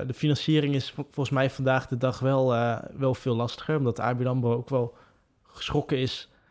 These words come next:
van hoeveel, eh, problemen het heeft opgeleverd... van mensen die dus niet een baan hebben kunnen krijgen... en dan toch die financiële lasten hadden. Dus volgens mij is het nu best lastig om, eh, het geld bij elkaar te krijgen. Maar er zijn wel volgens mij bij de K L M ook, eh,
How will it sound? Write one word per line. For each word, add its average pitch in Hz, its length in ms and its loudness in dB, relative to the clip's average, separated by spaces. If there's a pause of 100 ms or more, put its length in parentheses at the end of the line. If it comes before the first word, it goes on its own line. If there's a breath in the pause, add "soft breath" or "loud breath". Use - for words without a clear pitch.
(200 soft breath)
van 120 240 -2
hoeveel, 120 520 0
eh, 123 180 -2
problemen 135 360 4
het 127 100 2
heeft 117 160 0
opgeleverd... 120 560 0
van 117 140 0
mensen 120 320 0
die 117 120 -2
dus 117 160 -2
niet 120 320 2
een 120 140 0
baan 113 240 2
hebben 107 180 -2
kunnen 117 220 -4
krijgen... 113 420 -2
en 120 60 -2
dan 117 120 -4
toch - 200 -6
die 117 100 -6
financiële 117 640 0 (520 loud breath)
lasten 127 340 0
hadden. 143 200 0
Dus 135 180 0
volgens 139 240 -2
mij 139 100 2
is 139 120 -2
het 123 100 -6 (320)
nu 139 180 4
best 139 260 2
lastig 147 340 -2
om, 135 240 -2
eh, 123 400 -2
het - 180 -8
geld 127 280 0
bij 127 160 2
elkaar 131 340 0
te - 100 -20
krijgen. 120 480 -2 (680 loud breath)
Maar 127 180 4
er 127 60 4
zijn 127 180 4
wel 143 380 4
volgens - 280 -2
mij 131 320 2
bij 127 160 2
de 120 80 -2
K - 80 -6
L 127 320 4
M 139 120 2
ook, 131 340 0
eh, 117 520 -2